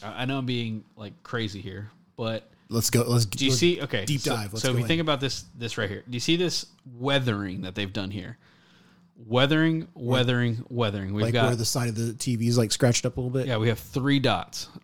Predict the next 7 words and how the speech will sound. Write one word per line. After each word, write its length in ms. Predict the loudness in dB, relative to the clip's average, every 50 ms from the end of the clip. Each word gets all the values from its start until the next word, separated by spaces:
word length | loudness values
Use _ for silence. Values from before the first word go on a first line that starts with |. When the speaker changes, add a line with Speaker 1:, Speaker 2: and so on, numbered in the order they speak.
| _ -6
Speaker 2:
Okay. 40 | -2
Speaker 1:
Weather, 400 | 2 2 4 4 4 4 2 0 0
weather, 380 | 0 0 2 4 4 2 2 2
weather. 380 | 2 0 0 0 -4 -8 -12 -14 -16 -10 -8
Okay? 380 | -8 -4 -2 -2 0 -2 -4 -6 _ _
Speaker 2:
Yeah. 220 | -6 -4 -4 -4 -4 -8 _ _ -20 _ _ _ _ _ _ _ _ _ _ _ _ _ _ _ _ _ _ _ _ _ _ _ _ _ _ _ _ _ _ _ _ _ _ _ _ _ _ _
Speaker 1:
Weather, 580 | -2 2 4 6 6 6 6 4 2 2 -2